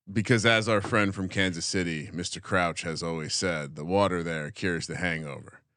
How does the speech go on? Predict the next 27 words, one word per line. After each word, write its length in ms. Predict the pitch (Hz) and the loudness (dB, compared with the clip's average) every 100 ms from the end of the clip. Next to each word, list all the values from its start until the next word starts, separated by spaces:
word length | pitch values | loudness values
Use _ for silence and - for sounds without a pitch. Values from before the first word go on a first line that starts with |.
| _ _ - | _ _ 0
I, 160 | 110 120 120 | 2 4 4
I 40 | |
do 320 | 120 139 147 | 4 6 8
worry 440 | 131 131 147 123 104 | 8 8 8 6 4
about 480 | 90 107 107 92 82 | 4 4 4 2 -2
just 300 | - 113 - | -2 0 0
the 60 | 98 | 0
swagger. 640 | - 104 107 98 71 - | 4 6 4 4 -4 -12
You 140 | 87 107 | 0 4
know, 220 | 117 123 | 6 8
I'm 80 | 117 | 6
a 60 | 107 | 4
guy 340 | 110 110 110 | 6 6 4
who, 400 | 101 101 95 90 | 2 0 0 -2
uh, 360 | 90 87 85 76 71 78 | 0 0 0 -2 -8 -4
you 100 | 120 | 2
know, 160 | 104 90 | 2 2
golf, 480 | 90 117 117 - - _ _ _ | 6 6 6 2 -18 _ _ _
golf 280 | 123 135 127 | 6 6 6
handicapping 640 | 135 139 139 147 139 135 | 4 4 4 4 4 2
for 140 | 131 131 | -2 4
me 100 | 135 | 4
is 140 | 123 | 6
all 160 | 120 120 | 6 6
about 220 | 110 113 | 6 6
identifying 680 | 107 101 104 98 107 101 92 | 4 2 0 0 2 2 0
drip. 360 | 90 104 120 | 2 2 2